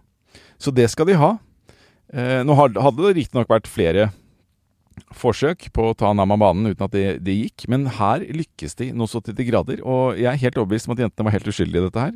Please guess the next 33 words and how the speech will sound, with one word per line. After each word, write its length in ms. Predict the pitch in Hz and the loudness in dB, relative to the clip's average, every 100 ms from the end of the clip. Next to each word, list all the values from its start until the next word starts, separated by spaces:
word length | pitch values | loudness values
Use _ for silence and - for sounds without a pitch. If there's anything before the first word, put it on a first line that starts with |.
| 220 | -10
og 160 | 185 110 | -2 0
det 60 | 110 | 2
er 80 | 110 | 0
helt 220 | - 76 113 110 | -4 -8 -4 -4
riktig 300 | - - 110 | -4 -4 -2
at 80 | 107 | 0
de 80 | 101 | 0
er, 140 | - | -2
de 140 | 98 101 | -2 0
er 220 | 101 95 | 0 -2
frikjent. 480 | 110 87 - - _ _ _ - _ _ _ _ _ _ | -4 -4 -6 -10 _ _ _ -20 _ _ _ _ _ _
Eh, 500 | 110 110 113 113 113 | 0 2 2 2 0
de 100 | 113 | 2
hadde 140 | 127 131 | 2 2
flaks 300 | 160 - - - - - | -2 -6 -12 -14 -16 -10
som 200 | - 113 | -4 -2
vasket 380 | 117 - 82 - | -4 -6 -8 -6
seg 240 | 170 165 | -6 -4
når, 240 | 113 113 107 | 0 0 2
når 220 | 113 101 | 2 2
de 80 | 120 | 0
gjorde 220 | 90 - | -2 -4
det. 1200 | - _ _ _ _ _ _ _ - - _ - | -12 _ _ _ _ _ _ _ -20 -20 _ -14
For 160 | - 120 | 0 2
det 80 | 120 | 4
Nord-Korea 400 | 113 98 95 107 | 2 2 2 4
var 180 | 107 107 | 4 4
helt 320 | 104 98 - | 2 0 -4
villig 320 | 104 87 71 80 | -4 -2 -2 -2
til 140 | 90 | -2
å 60 | 85 | 0
la 100 | 82 | 0
dem, 220 | 78 78 | 0 -4